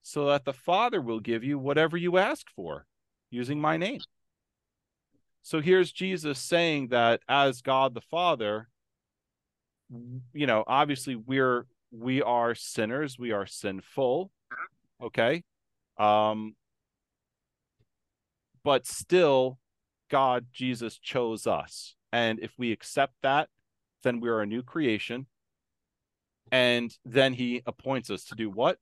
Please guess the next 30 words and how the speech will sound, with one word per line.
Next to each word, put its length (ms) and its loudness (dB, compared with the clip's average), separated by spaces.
Produce 400 -8
lasting 540 -2
fruit, 360 -12
so 240 -4
that 240 4
the 80 -10
Father 460 0
will 240 -6
give 260 -2
us 240 -2
whatever 380 -2
we 180 -6
ask 340 -2
for. 220 -16
So, 380 -2
so 260 -6
as 300 0
a 60 -8
person 400 -8
who 140 -12
is 120 -10
saved, 320 -6
we're 80 -10
children 540 -6
of 120 -10
God, 300 -2
we're 160 -10
a 40 -10
new 260 -4
creation, 720 -8